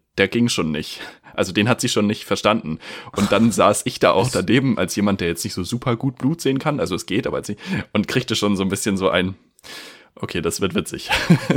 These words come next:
Speaker 2: Bist du
Speaker 1: Wirklich.
Speaker 2: sicher, dass du irgendwie nicht falsch abgebogen bist und an der S-Bahn-Reeperbahn warst?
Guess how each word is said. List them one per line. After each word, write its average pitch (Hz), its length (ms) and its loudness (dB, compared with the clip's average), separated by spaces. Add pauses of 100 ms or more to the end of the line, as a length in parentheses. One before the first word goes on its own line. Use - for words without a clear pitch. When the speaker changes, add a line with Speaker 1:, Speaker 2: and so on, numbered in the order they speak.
(420)
Speaker 2:
Bist - 220 -4
du 113 60 -2
Speaker 1:
Wirklich. 101 120 -4
Speaker 2:
sicher, 147 360 6
dass 127 240 4
du 127 60 4
irgendwie 120 420 4
nicht 120 200 2
falsch 120 280 2
abgebogen 127 600 2
bist 127 240 2
und 120 220 0
an 113 140 0
der 117 140 4
S-Bahn-Reeperbahn 135 920 2
warst? 151 320 2